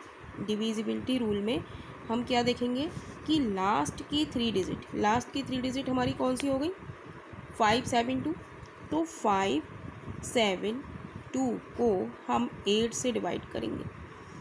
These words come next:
तो एट सेवन जा फ़िफ़्टी सिक्स, वन बचा, टू तारा, एट वन जा एट, बारह में से, ट्वेल्व में से एट को सब्ट्रैक्ट करेंगे तो फ़ोर बचा, यानी कि रिमाइंडर में हमारे यहाँ पे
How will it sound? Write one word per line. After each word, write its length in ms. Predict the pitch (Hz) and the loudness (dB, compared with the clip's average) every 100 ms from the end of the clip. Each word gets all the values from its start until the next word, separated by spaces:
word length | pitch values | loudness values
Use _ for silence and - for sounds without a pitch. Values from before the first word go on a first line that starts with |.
| - - | -10 -6
तो 120 | 190 - | -4 2
एट 260 | 220 247 - | 4 4 2
सेवन 440 | - 220 202 214 214 | -2 0 0 0 0
जा 180 | 254 302 - - - | -2 -2 -4 -6 -10
फ़िफ़्टी 400 | - 233 - 262 | -2 -2 0 -2
सिक्स, 380 | 254 294 - - - - - - - - - | -2 -4 -6 -10 -12 -16 -14 -14 -14 -12 -8
वन 300 | 190 208 240 | 0 2 2
बचा, 320 | 254 269 285 294 - - - - - - - | 0 0 -2 -4 -10 -14 -14 -14 -12 -12 -6
टू 240 | 240 226 240 | -2 0 0
तारा, 320 | 254 247 262 302 - - - - - - 220 | 2 4 2 -2 -8 -10 -10 -12 -12 0 2
एट 300 | 247 269 240 | 4 2 0
वन 240 | 226 226 | 0 2
जा 200 | 233 311 330 - - - | 0 -2 -4 -10 -6 0
एट, 380 | 196 - - - - - - - - - - - | 0 0 -8 -12 -14 -14 -14 -12 -12 -12 -14 -8
बारह 280 | - 196 220 | 0 4 4
में 140 | 240 233 | 4 2
से, 200 | 277 381 - - - | 0 -2 -4 -14 -2
ट्वेल्व 380 | 233 226 240 247 | 6 6 6 4
में 80 | 247 | 2
से 120 | 254 - | 0 2
एट 200 | 233 - | 2 2
को 60 | |
सब्ट्रैक्ट 440 | 254 240 - 233 240 | -4 -4 0 0 2
करेंगे 340 | 240 247 254 | 0 2 0
तो 120 | 247 240 | -2 -4
फ़ोर 300 | - 208 185 | 0 2 2
बचा, 200 | 175 208 | -2 -2
यानी 240 | 214 247 | 0 0
कि 100 | 247 | 2
रिमाइंडर 500 | 233 214 208 226 240 | 2 2 2 2 2
में 100 | 247 247 | 2 2
हमारे 320 | 220 214 233 | 2 4 4
यहाँ 320 | 226 202 214 | 2 0 0
पे 140 | 262 | 2